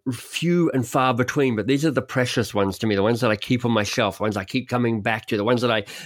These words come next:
mention over and over again. And they fuse a powerful idea with a distinct voice, a kind of real tone. You get a sense of, you know, who the author is,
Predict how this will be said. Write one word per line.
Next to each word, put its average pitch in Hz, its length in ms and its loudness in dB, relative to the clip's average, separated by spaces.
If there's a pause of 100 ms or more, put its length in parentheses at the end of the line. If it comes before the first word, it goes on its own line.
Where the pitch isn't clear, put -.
mention 127 400 2
over 123 320 2
and 117 100 4
over 117 240 2
again. 113 440 0
And 123 160 2
they 117 160 2
fuse 120 920 -2 (380)
a - 80 -8
powerful 135 560 0
idea 101 540 0 (580)
with 123 160 2
a 123 60 0
distinct 120 560 -2
voice, 113 480 0
a 107 60 2
kind 117 180 0
of 110 80 2
real 117 180 2
tone. 117 320 2
You 110 80 2
get 110 120 0
a 101 40 -6
sense 117 320 -2
of, 110 80 -2
you 107 140 0
know, 113 180 2
who 120 180 0
the 107 120 0
author 107 380 2
is, 98 360 0